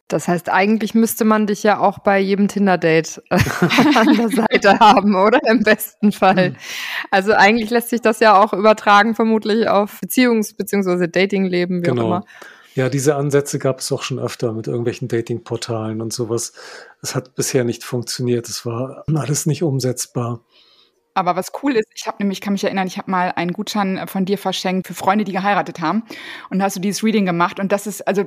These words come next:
Speaker 3: finde ich, ist, ist eine super Geschichte. Vielleicht ist es auch schon zu spät, wenn sie geheiratet haben. Man könnte vielleicht im Vorfeld <laughs> sowas irgendwie machen. Aber, äh, es gibt so viele Anlässe, wo man's einfach,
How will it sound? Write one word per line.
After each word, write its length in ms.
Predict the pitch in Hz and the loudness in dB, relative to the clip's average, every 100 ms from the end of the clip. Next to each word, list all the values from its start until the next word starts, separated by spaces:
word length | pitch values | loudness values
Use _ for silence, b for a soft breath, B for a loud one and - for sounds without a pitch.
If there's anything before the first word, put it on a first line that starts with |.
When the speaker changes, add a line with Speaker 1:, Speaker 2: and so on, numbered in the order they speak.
| - | -2
Speaker 3:
finde 180 | 247 220 | 2 2
ich, 60 | |
ist, 140 | - - | 0 -10
ist 200 | - - | -8 -2
eine 100 | 208 | -2
super 300 | 185 214 220 | -2 2 0
Geschichte. 380 | 202 - 247 175 | 0 -4 -4 -4
Vielleicht 240 | 202 214 | 0 0
ist 100 | 214 | 0
es 80 | 226 | 0
auch 140 | 214 214 | 0 0
schon 160 | 220 | -2
zu 100 | 208 | -4
spät, 240 | - 220 170 | -2 -4 0
wenn 160 | 202 | 2
sie 80 | 262 | 2
geheiratet 480 | 233 233 254 240 240 | 2 2 2 0 0
haben. 140 | 240 | 0
Man 120 | 208 185 | 0 0
könnte 200 | 220 202 | -2 0
vielleicht 280 | 190 196 - | 0 -2 -4
im 80 | 196 | -2
Vorfeld 440 | 226 233 240 226 | 2 2 2 -2
<laughs> 200 | 220 262 | 2 2
sowas 380 | - 269 262 254 | 4 4 2 2
irgendwie 280 | 254 247 214 | 2 4 4
machen. 260 | 220 254 220 | 2 0 2
Aber, 220 | 202 202 B 226 B B B - | 4 2 B -2 B B B 4
äh, 120 | 208 | 4
es 100 | 277 | 4
gibt 160 | 277 269 | 0 -4
so 80 | |
viele 260 | 269 277 226 | 0 2 2
Anlässe, 440 | 220 277 302 226 180 | 2 0 0 0 0
wo 60 | |
man's 240 | 208 190 - | 2 2 0
einfach, 280 | 208 180 | -2 -4